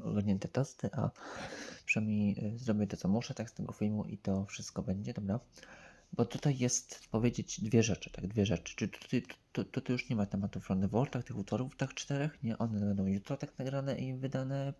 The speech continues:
pojutrze. Natomiast, y, ten winyl nowy Taylor jest póki co na Target, czyli ten najnowszy, co ona zapowiedziała, prawda? Z wczoraj, nie? Z piętnaście godzin, albo szesnaście godzin temu. Czyli ten do jej nowej płyty dwunastej, wiecie jakiej, nie? No właśnie, o.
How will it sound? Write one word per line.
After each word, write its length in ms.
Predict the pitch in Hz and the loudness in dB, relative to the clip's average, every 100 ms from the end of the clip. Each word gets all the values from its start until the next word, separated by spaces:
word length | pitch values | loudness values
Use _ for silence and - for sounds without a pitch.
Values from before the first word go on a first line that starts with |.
| _ | _
pojutrze. 480 | 131 135 - - - - - - 160 | -4 -4 -4 -4 -4 -6 -12 -10 -4
Natomiast, 460 | 127 131 131 127 - | 0 0 0 -4 -6
y, 580 | - 123 120 117 113 113 - | -2 2 2 2 0 -2 2
ten 220 | 139 131 | 4 6
winyl 340 | 117 120 113 | 6 6 6
nowy 260 | 110 113 117 | 4 2 2
Taylor 320 | - 107 104 | 2 2 2
jest 160 | 101 - | 0 0
póki 320 | 104 - - - | -2 -2 -12 -2
co 140 | 101 | 0
na 100 | 90 | 0
Target, 460 | - 101 131 143 - | 2 0 2 0 0
czyli 180 | 120 | -4
ten 400 | 117 117 113 117 | 0 0 0 0
najnowszy, 460 | 117 117 117 98 87 | 2 4 4 2 -2
co 120 | - | 2
ona 120 | 98 | 2
zapowiedziała, 540 | 98 98 101 104 98 80 | 4 2 6 12 12 10
prawda? 380 | - - 92 98 - - - - - | 6 4 6 4 0 -16 -16 -12 -12
Z 220 | 95 - | -12 -14
wczoraj, 340 | - 92 82 | -4 -2 0
nie? 100 | 87 | -2
Z 40 | 98 | -2
piętnaście 420 | 98 98 - 98 | 0 0 2 6
godzin, 300 | 104 98 101 | 6 6 2
albo 140 | 98 | 0
szesnaście 380 | 98 107 98 - | 0 -2 -4 -6
godzin 260 | - 98 92 | -8 -6 -4
temu. 300 | - 98 139 - - - - - | -2 0 0 -2 -10 -12 -16 -2
Czyli 160 | 120 | 0
ten 300 | - 113 113 - 107 | 6 6 8 6 10
do 440 | 110 110 107 107 | 12 12 12 12
jej 240 | 107 104 | 12 12
nowej 260 | 104 104 104 | 12 10 10
płyty 240 | - - | 8 6
dwunastej, 500 | 98 101 95 80 - | 8 8 8 6 2
wiecie 260 | 92 87 - | 2 2 -2
jakiej, 260 | - - 87 | -6 -2 0
nie? 120 | 131 131 | 0 0
No 80 | |
właśnie, 380 | 101 90 - 92 | -2 -4 -6 -4
o. 240 | 95 101 | 0 0